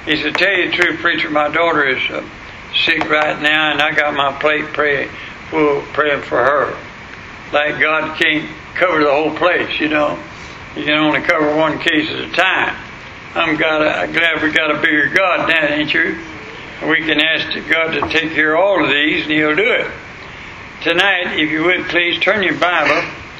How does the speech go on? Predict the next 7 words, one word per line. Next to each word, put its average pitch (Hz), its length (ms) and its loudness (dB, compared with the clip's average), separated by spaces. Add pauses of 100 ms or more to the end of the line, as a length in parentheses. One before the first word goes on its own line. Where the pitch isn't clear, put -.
(320)
I'm 151 180 2
gonna 151 220 2 (100)
start 160 540 0
in 135 140 -4
Revelation, 147 800 0 (760)
uh, 135 420 2
chapter 165 380 0